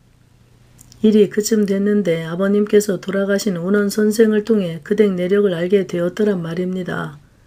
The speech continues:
비록 삭바느질 야채 장사를 하며 이국 타양에서 명보존을 하고 살지만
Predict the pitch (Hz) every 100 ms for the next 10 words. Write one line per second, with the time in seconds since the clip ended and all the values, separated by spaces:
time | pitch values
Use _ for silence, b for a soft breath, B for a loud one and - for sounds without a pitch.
0 | b b b b b - 208 214 180 -
1 | - 220 220 226 214 180 175 180 202 208
2 | 214 214 220 214 220 208 165 165 b b
3 | b b b 220 233 220 - 226 226 240
4 | 240 240 185 175 185 208 214 220 202 208
5 | 214 214 220 233 202 175